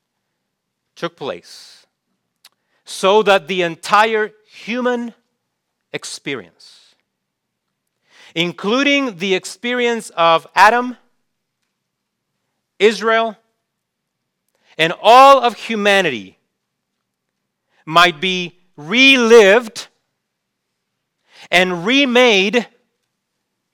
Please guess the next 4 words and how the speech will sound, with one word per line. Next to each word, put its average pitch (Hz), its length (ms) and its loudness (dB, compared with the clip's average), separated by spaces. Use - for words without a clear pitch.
successfully 208 1200 -2
in 185 140 -2
the 185 80 4
life, 220 720 2